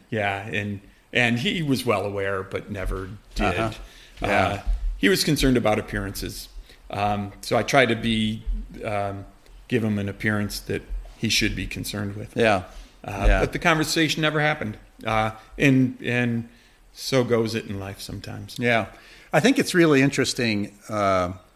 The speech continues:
Speaker 2: how organizations deal with those ethical questions. And, and some of them are, are true and tried, and they have really high ethical standards. And if you, if you cross that line,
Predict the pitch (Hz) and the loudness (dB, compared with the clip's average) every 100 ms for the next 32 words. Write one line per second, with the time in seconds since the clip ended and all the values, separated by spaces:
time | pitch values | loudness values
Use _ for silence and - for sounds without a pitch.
0 | _ - - - - _ _ _ - - | _ -20 -20 -20 -20 _ _ _ -6 4
1 | 123 113 127 110 107 98 110 95 - 98 | 4 4 2 2 0 0 0 -2 -4 -6
2 | 82 - 107 104 95 95 95 - _ _ | -6 -4 -2 0 0 0 -4 -18 _ _
3 | _ - 107 98 87 - - - - - | _ -8 0 0 0 -4 -12 -12 -18 -8
4 | - 107 98 107 - 101 95 - 95 - | -2 0 0 -2 -4 -4 -4 -2 -2 -4
5 | - 82 92 - - - - - - - | -8 -8 -8 -12 -14 -20 -20 -20 -20 -20
6 | - - 117 110 101 - - 107 104 - | -20 -10 -4 -2 -4 -8 -4 -4 -2 -2
7 | - 165 160 143 123 120 113 110 101 - | 2 4 6 4 4 2 2 0 -4 -10
8 | - - - _ _ - - 104 101 98 | -18 -20 -20 _ _ -12 -4 0 2 2
9 | 92 92 - - - 104 92 87 - _ | 0 -2 -10 -20 -10 -4 -2 -4 -8 _
10 | _ - 277 - _ _ 196 - - 147 | _ -20 -20 -20 _ _ -20 -4 4 6
11 | 139 113 135 127 135 113 113 101 113 95 | 6 4 6 8 6 4 2 2 2 2
12 | 101 127 135 127 113 120 117 113 107 - | 2 6 6 6 4 4 4 4 0 -4
13 | 110 - 113 110 117 120 98 98 - 90 | -6 -6 -4 -4 -4 -4 -4 -4 -4 -8
14 | - 120 - 95 - 123 - 123 107 107 | -6 -8 -6 -8 0 2 2 0 0 0
15 | 107 113 117 123 | 0 0 -2 -4